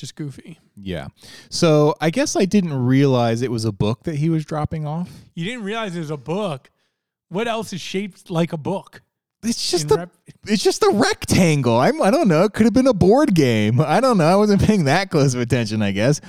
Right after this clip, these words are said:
Speaker 2: But the thing I wanted to say that was in my notes is that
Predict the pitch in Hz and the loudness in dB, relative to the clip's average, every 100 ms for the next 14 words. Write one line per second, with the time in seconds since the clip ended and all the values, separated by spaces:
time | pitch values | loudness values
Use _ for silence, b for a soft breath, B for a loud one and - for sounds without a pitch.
0 | B 131 180 240 202 190 143 - 185 170 | B -2 2 4 4 4 2 4 4 4
1 | 165 160 160 233 233 170 151 165 160 156 | 4 2 2 2 2 4 4 4 4 4
2 | 226 170 160 156 - 127 139 190 | 4 4 2 2 -2 0 0 -2